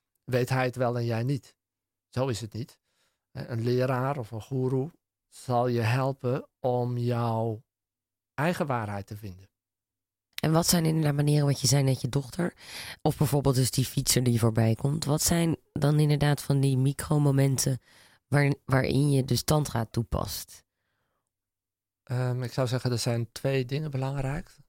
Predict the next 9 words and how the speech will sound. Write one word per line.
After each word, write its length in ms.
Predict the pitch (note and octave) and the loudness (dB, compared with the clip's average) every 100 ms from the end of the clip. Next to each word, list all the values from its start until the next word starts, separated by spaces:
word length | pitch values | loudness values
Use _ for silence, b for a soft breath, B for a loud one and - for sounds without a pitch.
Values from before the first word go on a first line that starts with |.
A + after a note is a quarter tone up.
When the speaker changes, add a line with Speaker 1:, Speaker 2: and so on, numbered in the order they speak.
| _ | _
Speaker 1:
Het 160 | A#2+ - | -12 -4
eerste 360 | C3 B2 - | -2 -2 -4
is 140 | A2 A#2+ | -8 -6
weer, 300 | A2+ G2+ G#2 | -6 -6 -8
eh, 200 | G2 F#2 F2 B B B B B B _ - B B B B B B _ - | -12 -14 -20 B B B B B B _ -20 B B B B B B _ -16
wat 160 | B2 | -12
voel 140 | - B2 | -4 -2
ik 120 | C#3 | -2
eigenlijk? 580 | C3+ D3 D3+ A#3 - | -2 -2 -4 -6 -8